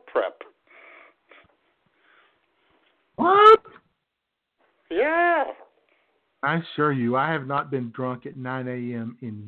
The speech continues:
Speaker 2: years. <laughs>
Speaker 1: Well, continue.
Speaker 2: No,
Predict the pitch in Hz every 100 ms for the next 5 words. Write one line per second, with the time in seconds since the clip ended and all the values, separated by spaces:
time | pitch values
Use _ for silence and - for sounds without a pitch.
0 | 107 113 131 143 143 127 104 92 - -
1 | - - _ _ _ _ - - - -
2 | - - - _ - - 175 277 285 -
3 | - _ - _ _ _ - - 73 -
4 | - - _ _ - _ _ _ - -
5 | _ _ _ _ _ - _ - - -
6 | 170 131 117 117 -